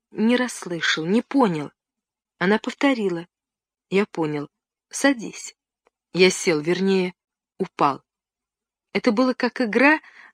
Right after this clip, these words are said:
в «замри, отомри», как снятие колдовства. Я упал на траву, полежал с минуту, расслабившись, глядя в небо и в сторону, потом вынул платок из кармана брюк,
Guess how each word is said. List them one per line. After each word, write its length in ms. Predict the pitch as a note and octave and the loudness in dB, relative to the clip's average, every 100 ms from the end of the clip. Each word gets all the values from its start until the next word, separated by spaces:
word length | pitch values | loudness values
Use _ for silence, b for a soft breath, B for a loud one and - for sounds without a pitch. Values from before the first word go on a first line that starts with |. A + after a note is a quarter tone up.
| - | -14
в 160 | E3 | -4
«замри, 500 | F3 B3 A#3+ B3+ C#4 - | 2 4 4 2 2 2
отомри», 640 | A#3+ - B3 A#3+ D3+ - _ _ _ _ _ _ - | -2 -2 -4 -4 -4 -8 _ _ _ _ _ _ 2
как 160 | A#3+ - | 2 2
снятие 420 | C#4 C#4+ - C#4 | 2 2 2 -2
колдовства. 720 | C4+ A#3+ A#3+ - - D3 D3 _ _ _ _ _ _ - | 0 -2 -4 -6 -10 -10 -10 _ _ _ _ _ _ -2
Я 180 | E3+ A#3 | 6 6
упал 300 | A#3 B3 B3 | 6 2 0
на 120 | A3+ | 0
траву, 500 | G3+ F#3 E3+ D#3+ E3 _ _ _ _ _ _ | -4 -6 -6 -8 -14 _ _ _ _ _ _
полежал 460 | F#3 G3 F#3 F#3 F3 | 4 6 6 4 0
с 100 | - | -4
минуту, 480 | F#3 F#3 F#3+ - F#3+ _ _ - | -4 -2 -6 -8 -14 _ _ -4
расслабившись, 880 | D#3+ F3+ - F#3+ F#3 F#3 F#3 F#3 D#3+ | 0 0 2 2 2 0 -2 -2 -4
глядя 360 | F3+ G3 F#3 | 2 2 2
в 80 | F3 | 0
небо 320 | F#3 G#3+ G3 | 2 2 2
и 60 | F3 | 0
в 60 | - | -2
сторону, 480 | - G#3 G#3 F#3+ - B B B | 0 2 2 -2 -6 B B B
потом 380 | G#3+ B3+ C#4+ C4 B B | 0 2 0 0 B B
вынул 400 | E3 B3 A#3+ A3+ | 0 2 4 0
платок 600 | - G#3 G3+ - F3+ - | 0 -2 -2 -2 -2 -4
из 100 | F3+ | -8
кармана 520 | - F3+ F#3 F3+ F3 | -4 -2 0 -2 -2
брюк, 420 | E3 E3+ G3 - | -4 -4 -4 -6